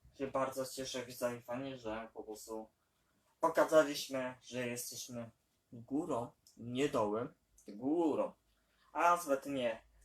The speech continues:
swoim fanpage'em nie zmyka z tym żulem, niech daje mu pieniążki, niech żul się naro-, nawali,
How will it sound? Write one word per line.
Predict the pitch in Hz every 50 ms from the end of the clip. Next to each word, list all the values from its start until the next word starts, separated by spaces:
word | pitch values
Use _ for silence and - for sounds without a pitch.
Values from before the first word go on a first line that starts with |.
| _ _ _ -
swoim | - - - - - 151 147 143 135 127
fanpage'em | - - 139 135 131 139 151 - - 131 127 127 123 _ _ _ - - - - -
nie | 135 127 120 113 110 113 _ _ _ _ _ _ _ _ _ _ _ _ _ _ _ _ _ _ _ _ _ -
zmyka | 131 120 127 131 127 131 127 131 143 156 170 170 170 - 147 131 123 123
z | - - - - - -
tym | 147 147 147 135
żulem, | 127 143 151 151 147 147 143 139 139 - - _ _ _ _ _ _ _ _ _ - - -
niech | 131 127 123 123 113 107
daje | 135 139 139 139 127
mu | 127 127 120 113 107 - _ _ _ _ _ _ _ _ _
pieniążki, | - 131 131 139 151 160 170 165 - - - 139 135 139 135 - _ -
niech | 127 120 117
żul | 117 123 139 151 139 135
się | - - - 110 113 - _ _ _ _ _ _ _ _ -
naro-, | 127 131 135 139 143 147 139 139 -
nawali, | 131 139 143 151 156 165 175 165 156 151 147 147 147 147 -